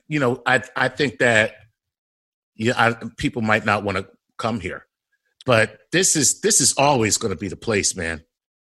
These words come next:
There, there's no better comedians. Now, all right, right now, there's gonna be a bunch of people going, "Shut up." There's some great comedians. Uh,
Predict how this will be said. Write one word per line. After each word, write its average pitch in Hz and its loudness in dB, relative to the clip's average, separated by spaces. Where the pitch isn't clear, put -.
There, 196 0
there's 247 2
no 240 2
better 226 2
comedians. 156 -2
Now, 135 2
all 135 2
right, 104 0
right 151 0
now, 120 2
there's 123 0
gonna 127 -2
be 117 2
a 101 0
bunch 117 -2
of 110 -10
people 117 -10
going, 92 -4
"Shut - 2
up." 101 0
There's 110 2
some 92 2
great 139 2
comedians. 110 2
Uh, 113 0